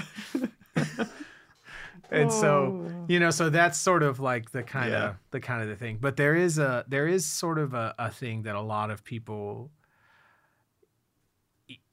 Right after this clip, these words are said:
Speaker 1: it's less so now, but for a while, like, I think because a lot of us ran into these kind of jazz instructors that were sort of,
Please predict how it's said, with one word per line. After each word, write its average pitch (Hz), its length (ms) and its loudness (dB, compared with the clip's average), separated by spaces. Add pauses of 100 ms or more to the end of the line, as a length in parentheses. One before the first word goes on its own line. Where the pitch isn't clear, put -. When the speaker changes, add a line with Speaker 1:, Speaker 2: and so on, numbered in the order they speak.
(160)
Speaker 1:
it's 160 380 2
less 160 280 4
so 147 180 0
now, 110 420 -2
but 104 160 -10
for 113 200 -8
a 107 60 -6
while, 107 500 0
like, 101 300 -8 (840)
I 131 160 2
think 120 200 -4
because 117 260 -4
a 110 60 -6
lot 113 240 0
of 110 80 -2
us 104 160 -8
ran 110 260 -6
into 107 240 -6
these 104 280 -10
kind 101 340 -8
of 98 120 -14
jazz 98 360 -6
instructors 107 600 -12
that 107 120 -12
were 107 140 -14
sort 107 260 -12
of, 107 240 -14